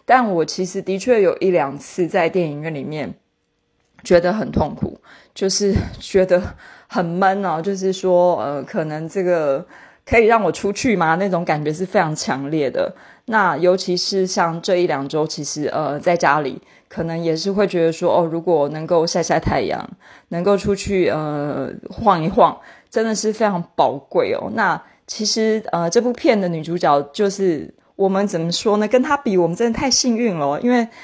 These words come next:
我们还可以走动吧。就算家里很小，只有十平好了，你还是可以走来走去啊，你还是，呃，在一个正常的高度的房子。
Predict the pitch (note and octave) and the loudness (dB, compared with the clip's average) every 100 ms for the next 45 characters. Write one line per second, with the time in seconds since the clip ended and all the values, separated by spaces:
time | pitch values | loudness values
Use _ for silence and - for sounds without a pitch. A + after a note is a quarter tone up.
0 | - - G#3+ A3 A#3+ A#3+ G3+ D3+ - G3+ | -12 -2 0 2 4 4 4 2 4 2
1 | D3+ C#3+ A#3 A3+ A#3+ A3+ A3+ G3+ F#3+ F3+ | 2 -6 -4 0 0 2 2 0 -2 -4
2 | D#3+ C#3+ G3 F3 - D#3+ F3+ A#3 D#3+ G#3 | -2 0 0 0 0 -2 -2 -2 -2 0
3 | C3+ B2 - - - - E3 D#3+ E3 - | 2 2 -2 -6 -20 -16 -8 -2 -2 -2
4 | G#3 - E3+ D#3 C3+ C3+ D3 C#3+ C#3 - | -4 0 2 0 0 0 0 -2 -4 -2
5 | - E3 C#3+ C#3 C#3+ C#3+ D3 D#3 D3 - | 0 2 4 2 2 0 -4 -4 -4 -2
6 | F3+ F3 D#3+ C#3+ - E3+ D#3+ D#3+ G3 F3 | 0 0 -2 -4 0 0 2 0 0 0
7 | D3+ D3+ F#3 F3+ G3+ F#3+ D#3 - F3 C#3 | -2 0 4 4 2 -4 -4 -6 -8 -10